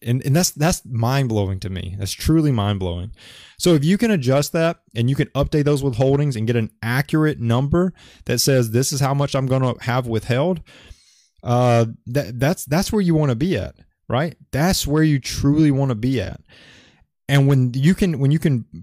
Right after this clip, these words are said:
finagle it and you can get it perfectly down to where you're barely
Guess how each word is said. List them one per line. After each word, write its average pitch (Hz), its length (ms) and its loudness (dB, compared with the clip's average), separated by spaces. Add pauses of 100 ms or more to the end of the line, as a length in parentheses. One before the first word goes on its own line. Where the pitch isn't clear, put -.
(120)
finagle 139 500 2
it 127 40 -2
and 117 80 2
you 120 60 2
can 127 140 -2
get 123 120 2
it 107 200 -6
perfectly 151 480 0
down 123 300 2
to 117 80 -2
where 110 120 2
you're 113 140 2
barely 131 680 2